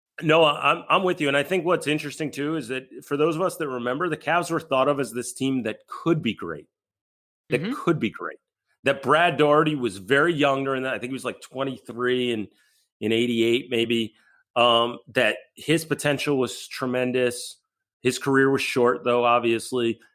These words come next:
Speaker 1: Mark Price, they had, you brought it up, Ron Harper, Elo, Hot Rod, and of course, Larry Nance. Like, this team always seemed to be a team that had all the pieces in place and could be really, really good. And that's what they ended up being. They ended up being really good, but they never were,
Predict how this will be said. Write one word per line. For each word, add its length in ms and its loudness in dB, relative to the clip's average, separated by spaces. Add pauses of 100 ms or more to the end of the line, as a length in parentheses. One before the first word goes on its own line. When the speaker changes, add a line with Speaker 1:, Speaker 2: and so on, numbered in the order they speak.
(120)
Speaker 1:
Mark 400 -2
Price, 400 0
they 120 2
had, 120 0
you 120 0
brought 240 6
it 80 2
up, 140 4
Ron 220 4
Harper, 420 2
Elo, 520 2 (500)
Hot 240 4
Rod, 420 4 (500)
and 100 -4
of 120 -4
course, 280 -2
Larry 280 0
Nance. 360 0
Like, 160 -2
this 160 0
team 320 2
always 480 4
seemed 300 0
to 80 0
be 140 0
a 60 -2
team 340 -4
that 260 -6
had 380 -2 (100)
all 440 4
the 80 -4
pieces 540 -6
in 120 -6
place 440 -6 (220)
and 160 -6
could 160 -2
be 140 -2
really, 400 -2
really 300 2
good. 360 4 (460)
And 140 0
that's 160 -2
what 100 0
they 120 2
ended 140 2
up 100 0
being. 240 0
They 120 0
ended 140 -2
up 80 -4
being 260 -2
really 240 0
good, 380 0
but 160 -8
they 120 -2
never 340 0
were, 320 -10